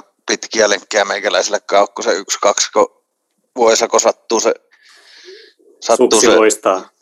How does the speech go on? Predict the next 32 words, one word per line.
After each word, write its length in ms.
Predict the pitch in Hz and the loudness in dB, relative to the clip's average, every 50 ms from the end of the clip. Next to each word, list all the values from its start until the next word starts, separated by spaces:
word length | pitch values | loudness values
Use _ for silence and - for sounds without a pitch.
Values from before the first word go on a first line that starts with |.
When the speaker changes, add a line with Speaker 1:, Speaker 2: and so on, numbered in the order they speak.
| _ _ _ - | _ _ _ -4
Speaker 1:
järjetön 680 | 156 156 151 147 147 147 147 135 131 117 123 120 117 117 | 0 2 2 4 4 2 2 2 2 2 2 0 0 0
myötätuuli, 1000 | 113 117 131 143 147 143 127 - 123 120 - - 113 113 117 113 113 117 113 107 - - | -2 -2 0 2 2 2 2 2 0 0 0 0 -2 0 0 -2 -2 -2 -4 -4 -6 -4
mahtava 720 | 127 127 127 123 - - - 113 107 101 104 98 98 107 117 | -2 0 0 0 -2 -4 -4 -4 -2 0 0 0 2 2 2
auringonpaiste, 1000 | 120 120 117 117 110 110 104 101 101 _ 98 101 104 101 95 - - - 98 92 - - _ _ _ _ _ - | 2 2 2 0 -2 -4 -8 -12 -6 _ 0 0 0 0 -2 -6 -8 -8 -8 -8 -8 -12 _ _ _ _ _ -10
ja 60 | 101 | -6
siellä 200 | 98 107 101 101 | -4 -2 -2 0
toisessa 440 | - 113 120 117 110 98 104 101 95 | 2 2 2 2 2 2 0 -2 -2
päässä 320 | - - 87 95 92 98 98 | 0 -2 -2 -2 0 0 0
odottaa 460 | 104 110 104 - _ - 92 98 95 | 0 0 0 -2 _ -6 -4 -4 -4
kylmä 360 | - 101 101 98 95 98 95 - | -6 -10 -14 -12 -10 -10 -10 -8
tuoppi 340 | 87 90 - - - 80 80 | -8 -8 -8 -8 -8 -6 -4
olutta, 440 | 82 90 90 82 - _ - 78 | -4 -4 -4 -6 -8 _ -12 -12
niin 120 | - 78 - | -10 -12 -10
se, 140 | - 85 - - - - - - - - - - - | -8 -8 -8 -8 -12 -16 -18 -20 -20 -20 -18 -16 -4
sen, 200 | - 110 107 104 | -2 0 0 0
sen 140 | 113 117 107 | 0 -2 0
kerran 400 | 127 131 127 123 123 113 104 104 | 0 2 2 4 4 2 2 2
voi 180 | 101 104 101 95 | 2 2 2 2
sen 140 | 98 - - | 0 0 0
parikymppiä 680 | 98 98 101 98 - - 101 - _ - 98 95 98 | 0 0 0 -2 -4 -8 -16 -20 _ -10 -6 -4 -4
hiihtää, 280 | 101 92 90 - - | -4 -4 -6 -8 -10
että 140 | - - 90 87 | -14 -14 -12 -6
kyllä 180 | 98 104 104 | -2 0 2
ne 80 | 101 101 | 2 2
on 120 | 101 98 | 0 0
niitä 200 | 95 92 98 95 - _ _ _ _ _ _ _ _ _ _ _ _ - - - - - _ _ _ _ _ | 0 0 0 0 -2 _ _ _ _ _ _ _ _ _ _ _ _ -20 -20 -20 -20 -20 _ _ _ _ _
viiden 300 | - 107 107 107 107 104 | -4 -2 0 0 2 2
ja 80 | 104 101 | 2 0
kymmenen 400 | - 107 101 101 101 101 101 92 | 0 -4 -6 -6 -4 -4 -4 -4
kilometrin 440 | 95 98 90 87 - 101 92 87 - | -4 -4 -4 -4 -6 -8 -8 -6 -4
välissä 380 | 92 92 95 98 95 98 90 | -4 -4 -4 -6 -2 0 0
olevia 400 | 90 87 82 85 82 85 90 87 | 0 0 -2 -4 -6 -6 -6 -6